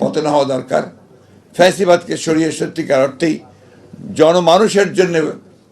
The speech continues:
উপযোগী একটি রাষ্ট্র নির্মাণ করা দরকার, সমাজ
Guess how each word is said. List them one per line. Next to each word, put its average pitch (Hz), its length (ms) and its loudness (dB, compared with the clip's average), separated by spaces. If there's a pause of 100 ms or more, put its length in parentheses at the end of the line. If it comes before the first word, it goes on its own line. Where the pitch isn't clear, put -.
(140)
উপযোগী 196 560 2 (360)
একটি - 120 -14 (100)
রাষ্ট্র 143 280 -4 (120)
নির্মাণ 151 300 0
করা 151 160 0 (100)
দরকার, 135 260 0 (760)
সমাজ 175 260 4